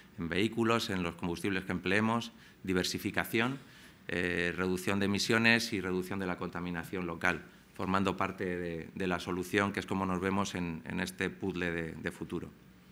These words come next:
Y para finalizar, estas podrían ser las conclusiones. Eh, para ser sostenibles estamos obligados a anticiparnos, no solo a los cambios regulatorios,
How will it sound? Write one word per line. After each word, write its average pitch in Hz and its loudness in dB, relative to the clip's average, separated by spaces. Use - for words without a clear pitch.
Y 107 0
para 123 8
finalizar, 117 6
estas 120 0
podrían 107 8
ser 104 2
las 92 6
conclusiones. 95 2
Eh, 87 4
para 90 6
ser 110 -2
sostenibles 123 6
estamos 107 0
obligados 117 2
a - 0
anticiparnos, 127 4
no 104 2
solo 107 4
a 104 8
los 101 6
cambios 101 4
regulatorios, 104 4